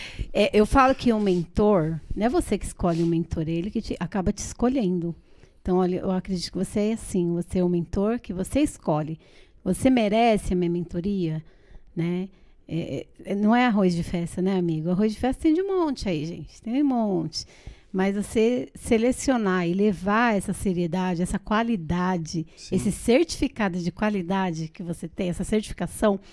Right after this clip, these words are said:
Speaker 1: de qualidade pra, pra os seus mentorados, isso é fantástico.
Speaker 2: Sim, porque, é, aquilo que você falar pra mim,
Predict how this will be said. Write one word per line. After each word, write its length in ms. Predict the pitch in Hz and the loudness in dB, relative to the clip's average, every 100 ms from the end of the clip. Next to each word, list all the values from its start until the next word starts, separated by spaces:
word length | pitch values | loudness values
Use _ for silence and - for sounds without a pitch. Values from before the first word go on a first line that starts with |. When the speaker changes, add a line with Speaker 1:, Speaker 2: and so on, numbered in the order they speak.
| - - - - - | -20 -20 -20 -20 -2
Speaker 1:
de 120 | 175 | 0
qualidade 600 | - 233 247 185 160 165 | 4 4 4 2 0 0
pra, 360 | - 190 196 196 | -2 0 0 -2
pra 200 | 220 185 | 0 0
os 60 | 190 | 2
seus 240 | 247 240 | 2 2
mentorados, 680 | 214 165 185 185 196 - - - | 0 -2 -2 -2 -4 -8 -14 -6
isso 280 | 226 - | -6 -2
é 80 | 262 | -2
fantástico. 920 | - 285 302 208 185 190 - - 185 - - - | -2 -6 -6 -4 -4 -4 -8 -8 -10 -12 -20 -16
Speaker 2:
Sim, 240 | - 170 | -2 0
porque, 360 | - - 165 - - | 0 0 0 -2 -4
é, 520 | 131 117 110 110 - - - - | -2 0 0 -2 -8 -14 -20 -8
aquilo 360 | - - 208 - | -8 -4 -6 -6
que 100 | 123 | -2
você 260 | 123 120 | 0 0
falar 280 | - 117 101 | -2 -4 -4
pra 160 | - 104 | -4 -4
mim, 260 | 101 98 | -4 -4